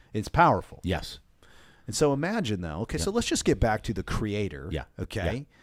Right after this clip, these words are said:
Speaker 1: who turned me on
Speaker 2: Yep.
Speaker 1: when I was twenty-three
Speaker 2: Yep.
Speaker 1: and opened my eyes, okay, n-,
Speaker 2: Yep.
Speaker 1: not, not just to the fact that I was self-oriented,
Speaker 2: Yep.
Speaker 1: but he opened my eyes to that he was big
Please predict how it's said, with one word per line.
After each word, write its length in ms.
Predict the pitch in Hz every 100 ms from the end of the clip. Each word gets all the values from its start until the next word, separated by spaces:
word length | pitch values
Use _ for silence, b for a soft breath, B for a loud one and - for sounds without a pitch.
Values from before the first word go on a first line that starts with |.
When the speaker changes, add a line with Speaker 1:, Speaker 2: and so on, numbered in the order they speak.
| b b b
Speaker 1:
who 100 | -
turned 460 | - - 160 165 147
me 140 | 127
on 420 | 117 107 87 80 80
Speaker 2:
Yep. 140 | 78 -
Speaker 1:
when 180 | 110
I 80 | 101
was 140 | 92 -
twenty-three 800 | - 113 117 - 101 87 78 82
Speaker 2:
Yep. 180 | 73 - b b
Speaker 1:
and 100 | 117
opened 340 | 113 127 123 117
my 220 | 107 98
eyes, 760 | 101 95 73 73 92 - - - -
okay, 220 | 101 104
n-, 120 | 107 131
Speaker 2:
Yep. 140 | - -
Speaker 1:
not, 240 | 156 - -
not 300 | 131 175 -
just 640 | - 92 98 107 - - -
to 100 | 107
the 100 | -
fact 340 | - 98 92
that 100 | 95
I 80 | 90
was 140 | 90
self-oriented, 880 | - 101 82 - 101 104 69 - - _
Speaker 2:
Yep. 160 | 82 69 b b -
Speaker 1:
but 80 |
he 100 | 98
opened 240 | 120 - 107
my 200 | 90 90
eyes 340 | 95 92 90
to 140 | - 82
that 160 | 82 76
he 120 | 90
was 180 | 78 85
big 640 | 78 92 101 120 135 117